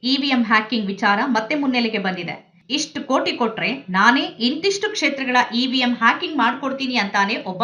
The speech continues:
ಹೇಳಿದ್ದಾನೆ. ಹಾಗಾದ್ರೆ ಇ ವಿ ಎಂ ಹ್ಯಾಕಿಂಗ್ ಸಾಧ್ಯನಾ ಅನ್ನೋದು ಮತ್ತೆ ಚರ್ಚೆಗೆ ಬಂದಿದೆ. ಇ ವಿ ಎಂ ಹ್ಯಾಕಿಂಗ್ ಸಾಧ್ಯನೇ ಇಲ್ಲ ಅಂತ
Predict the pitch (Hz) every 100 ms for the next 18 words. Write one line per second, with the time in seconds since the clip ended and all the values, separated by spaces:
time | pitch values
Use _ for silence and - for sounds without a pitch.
0 | 254 240 240 202 175 143 - _ - 233
1 | 302 392 254 147 - 233 320 381 381 294
2 | 269 269 285 - 226 233 269 320 294 233
3 | 202 269 - 233 247 320 240 214 214 196
4 | 185 175 147 131 _ - 277 311 311 294
5 | 254 262 294 269 262 226 226 294 302 320
6 | 254 302 277 233